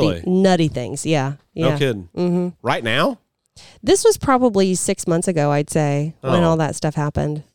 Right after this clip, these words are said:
Speaker 1: Huh.
Speaker 2: Now, the Mississippi thing right now is, is going on. Um, I don't know enough about it to say a whole lot,
Speaker 1: We'll look
Speaker 2: but
Speaker 1: into it for next week.
Speaker 2: <clears throat> Yeah, that's interesting.
Speaker 1: All right, you ready for some, uh, some
Speaker 2: Yeah.
Speaker 1: more fear porn?
Speaker 2: Sure.
Speaker 1: 'Cause we always love the fear porn stories. <laughs>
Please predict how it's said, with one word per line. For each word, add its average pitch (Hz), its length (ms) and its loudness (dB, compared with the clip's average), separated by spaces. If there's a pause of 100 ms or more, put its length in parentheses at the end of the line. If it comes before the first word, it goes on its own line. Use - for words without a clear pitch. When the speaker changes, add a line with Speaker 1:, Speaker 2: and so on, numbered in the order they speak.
(120)
Speaker 1:
Huh. - 100 -6
Speaker 2:
Now, 185 80 2
the 185 100 0
Mississippi 208 520 0
thing 160 180 -2
right 151 180 -2
now 139 260 -2
is, 143 160 -4
is 156 220 -4
going 135 280 0
on. 139 380 -2 (520)
Um, 139 420 -4
I 180 60 0
don't 160 120 0
know 151 80 0
enough 147 200 -2
about 139 220 -4
it 139 140 -4
to 131 100 -6
say 135 220 -2
a 135 80 -2
whole 147 180 0
lot, 107 180 -4
Speaker 1:
We'll 120 140 0
look 107 100 0
Speaker 2:
but 127 100 -2
Speaker 1:
into 87 220 -6
it 80 80 -12
for - 100 -16
next 78 220 -8
week. - 220 -8 (340)
Speaker 2:
<clears throat> - 340 -20
Yeah, 160 320 -2
that's - 300 -6 (320)
interesting. 156 460 -8 (400)
Speaker 1:
All 151 100 0
right, 151 220 2
you 123 80 -2
ready 147 140 2
for 135 180 -2
some, 117 200 -2
uh, 95 260 -4 (560)
some - 180 -4
Speaker 2:
Yeah. 208 60 4
Speaker 1:
more 123 80 2
fear 139 220 0
porn? 147 460 2
Speaker 2:
Sure. 294 300 -2 (140)
Speaker 1:
'Cause 98 160 -8
we 110 120 -2
always 123 260 0
love 110 200 -2
the 101 80 -8
fear 113 180 -4
porn 87 300 -8
stories. 82 500 -6 (260)
<laughs> 254 60 2